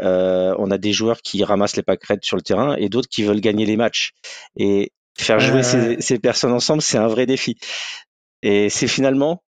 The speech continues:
Speaker 1: ce qu'on retrouve dans le monde pro.
Speaker 2: C'est... Eh oui. Eh oui.
Speaker 1: Entre les
Speaker 2: C'est
Speaker 1: gens
Speaker 2: un
Speaker 1: qui
Speaker 2: super
Speaker 1: adhèrent au
Speaker 2: parallèle,
Speaker 1: projet,
Speaker 2: ça.
Speaker 1: qui vont, euh,
Speaker 2: Ouais.
Speaker 1: suivre ton projet parce que t'as eu, euh,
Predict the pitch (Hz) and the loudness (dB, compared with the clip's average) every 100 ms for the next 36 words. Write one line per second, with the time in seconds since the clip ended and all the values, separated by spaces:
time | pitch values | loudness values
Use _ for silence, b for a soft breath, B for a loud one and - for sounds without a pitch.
0 | _ - - - 123 - 131 120 117 123 | _ -8 -2 0 0 -2 0 2 2 2
1 | 120 - - 151 - _ _ _ - 117 | 0 -2 0 0 0 _ _ _ -12 -12
2 | 82 - _ _ - 120 147 131 - _ | -12 -18 _ _ -6 -4 -4 -8 -18 _
3 | _ - 135 147 139 - 113 - 120 123 | _ -6 -4 -4 -6 0 0 2 2 4
4 | 139 127 131 117 139 127 139 143 165 - | 4 2 2 4 4 4 4 4 4 4
5 | 147 151 120 - - 127 117 131 135 127 | 4 0 -4 -10 -6 0 2 4 2 2
6 | 107 110 127 - - - - 156 196 - | 2 2 0 -4 -8 -4 0 0 0 0
7 | 151 147 139 160 117 - 120 123 123 135 | 0 2 2 2 0 0 0 2 2 2
8 | 135 104 | 2 0